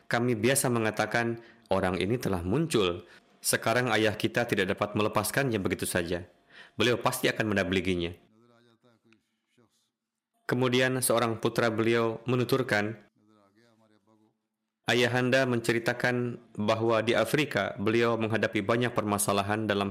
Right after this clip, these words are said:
hal pertabligan. Beliau banyak berdoa dan melaksanakan salat tahajud.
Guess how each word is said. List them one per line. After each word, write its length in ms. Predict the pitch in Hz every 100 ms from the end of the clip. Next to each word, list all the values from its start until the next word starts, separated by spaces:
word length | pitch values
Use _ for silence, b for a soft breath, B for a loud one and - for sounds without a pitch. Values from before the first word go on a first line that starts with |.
| 101
hal 160 | 98
pertabligan. 720 | 101 - 98 98 92 101 107 - _ _ _ _ _ _ _ 110
Beliau 320 | 113 113 123
banyak 240 | 113 110 110
berdoa 640 | 107 104 107 110 113 107
dan 320 | 107 117 113
melaksanakan 480 | 110 - 120 123 113
salat 240 | 107 110 101
tahajud. 480 | 104 98 98 107